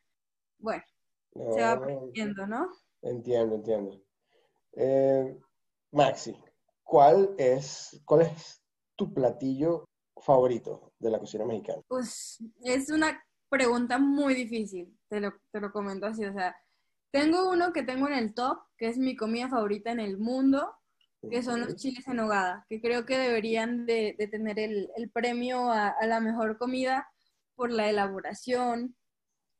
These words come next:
Speaker 1: eh, la historia que tiene. No es un platillo propio de la Ciudad de México, es un platillo de la ciu-, de la ciudad de Puebla, tal cual,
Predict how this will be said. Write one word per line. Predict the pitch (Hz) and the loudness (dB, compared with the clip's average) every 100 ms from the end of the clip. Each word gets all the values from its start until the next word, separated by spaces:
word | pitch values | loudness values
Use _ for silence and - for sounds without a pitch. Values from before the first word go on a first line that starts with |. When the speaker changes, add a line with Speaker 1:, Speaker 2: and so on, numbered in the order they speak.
| _ | _
Speaker 1:
eh, | 254 220 214 202 190 185 170 | -2 0 2 2 0 -4 -4
la | 220 | -2
historia | 226 220 - 240 254 254 | -2 -4 -2 0 0 -2
que | 202 | -6
tiene. | - 240 247 240 247 | -4 -6 -4 -4 0
No | 262 | 2
es | 277 | 2
un | 311 311 277 - | 2 2 -2 -6
platillo | 262 247 254 254 | -4 -2 -2 -2
propio | 262 233 269 | -2 0 0
de | 269 | 0
la | 240 | -2
Ciudad | 226 220 | 0 0
de | 240 | 0
México, | 240 269 269 262 | -2 -2 -2 -4
es | 262 | -2
un | 254 | -4
platillo | 269 254 233 | -4 -2 -2
de | |
la | 233 226 | 0 -2
ciu-, | - 208 196 | -2 -4 -2
de | 214 | -2
la | 208 202 196 202 | 0 2 2 0
ciudad | 226 240 | 0 -2
de | |
Puebla, | 233 269 247 254 | 2 2 2 0
tal | 262 214 | -4 -6
cual, | 220 262 | -2 -2